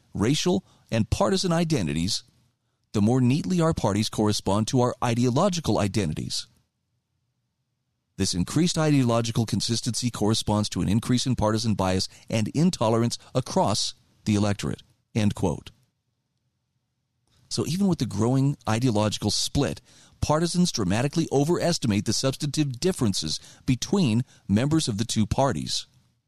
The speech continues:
Now, there's quite a bit more to this article. This is a pretty lengthy essay. But if you want to understand, why do I feel the way I do towards those who are not on my side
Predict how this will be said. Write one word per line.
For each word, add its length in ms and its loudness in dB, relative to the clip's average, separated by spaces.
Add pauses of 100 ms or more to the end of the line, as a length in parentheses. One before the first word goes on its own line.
(1700)
Now, 80 0
there's 180 2
quite 220 2
a 20 0
bit 160 4
more 160 4
to 120 -2
this 200 0
article. 280 0
This 180 0
is 100 -2
a 240 -4
pretty 320 2
lengthy 640 0 (440)
essay. 480 -2 (1500)
But 100 0
if 100 -4
you 120 2
want 180 4
to 60 -2
understand, 640 0
why 180 2
do 140 4
I 120 2
feel 300 0
the 80 2
way 180 4
I 140 2
do 260 2
towards 360 0
those 260 2
who 120 4
are 100 4
not 340 4
on 200 4
my 320 4
side 500 0